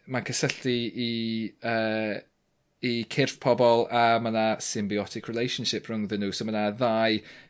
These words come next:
bersonoliaeth wedyn. Yym, a ma' Venom jyst yn ryw bwystfil anferth brawychus gyda danedd miniog a tafod mawr hir. Ma' fe'n bach o anti-hero, really, achos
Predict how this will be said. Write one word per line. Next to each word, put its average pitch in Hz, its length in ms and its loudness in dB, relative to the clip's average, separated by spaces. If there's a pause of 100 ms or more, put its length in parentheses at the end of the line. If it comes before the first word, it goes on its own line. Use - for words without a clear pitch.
bersonoliaeth 117 840 2
wedyn. 104 400 0 (480)
Yym, 113 640 6 (540)
a 131 120 6 (220)
ma' 120 180 2
Venom 123 240 6
jyst 110 180 -2
yn 113 200 4 (340)
ryw 135 240 2
bwystfil 135 680 6 (580)
anferth 127 640 6
brawychus 120 760 4
gyda 123 300 4 (840)
danedd 131 420 8
miniog 113 680 2
a 117 180 4 (260)
tafod 123 400 0
mawr 110 320 2
hir. 110 320 2 (720)
Ma' 151 180 4
fe'n 165 140 2
bach 214 260 6
o 135 140 6
anti-hero, 117 640 2
really, 101 420 -2
achos - 380 -4